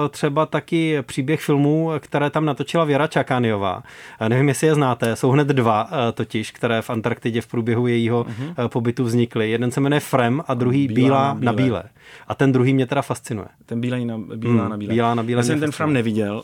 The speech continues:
Speaker 2: ale viděl jsem teďka, eh, protože ta jihl-, eh, jako festival Jihlava byl online, takže jsem,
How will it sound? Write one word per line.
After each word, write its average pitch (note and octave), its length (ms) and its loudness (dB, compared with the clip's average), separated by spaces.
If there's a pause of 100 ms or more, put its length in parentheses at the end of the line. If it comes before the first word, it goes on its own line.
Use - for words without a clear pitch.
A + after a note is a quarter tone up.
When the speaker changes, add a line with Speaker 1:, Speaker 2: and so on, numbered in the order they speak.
Speaker 2:
ale A#2+ 240 -4
viděl A#2+ 280 -4
jsem B2+ 220 -8
teďka, B2+ 500 -8
eh, A2+ 680 -10
protože A2+ 200 -12
ta A2+ 120 -12
jihl-, A2 300 -8
eh, A#2 240 -10
jako A2 160 -14
festival A2 380 -8
Jihlava A2 340 -6
byl A2 240 -6
online, A2 400 -2
takže G#2 220 -12
jsem, G#2+ 280 -8